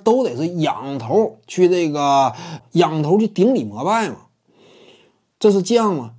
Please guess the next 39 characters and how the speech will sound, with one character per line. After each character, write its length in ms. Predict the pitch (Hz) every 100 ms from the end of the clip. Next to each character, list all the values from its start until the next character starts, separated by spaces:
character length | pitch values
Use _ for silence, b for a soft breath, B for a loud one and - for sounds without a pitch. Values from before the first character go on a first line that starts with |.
| _
但 120 | 220
是 120 | 208 202
将 420 | - 320 294 - -
它 100 | 165
背 240 | 247 254
后 140 | 240
往 200 | 247 185
往 60 | 175
是 120 | 170
啥 240 | 120 - 147
呢？ 140 | 143 - _ - _ _ _ _ _ _
往 380 | 139 151 277 311
往 220 | 220 226
你 120 | 120
背 160 | 117 165
后 180 | 165 147
还 280 | - 151
得 100 | 196
有 100 | 175
另 220 | 113 214 254
一 120 | 131
股 160 | -
力 140 | 87 92
量。 200 | 78 - _
你 140 | 147
比 100 | 180
如 160 | 156 170
说 180 | 156 139
这 160 | 151
个， 400 | 139 135 131 - 113 B B 156 139 -
呃， 840 | 120 127 123 123 120 117 110 107 - _ _ _ _ _ _ _ _ _ _ _ _ _ -
齐 240 | - 208
天 160 | 220 190
大 140 | 196
圣 140 | 202 190
孙 140 | 185
悟 120 | 202 113
空 240 | 110 107
啊 160 | 120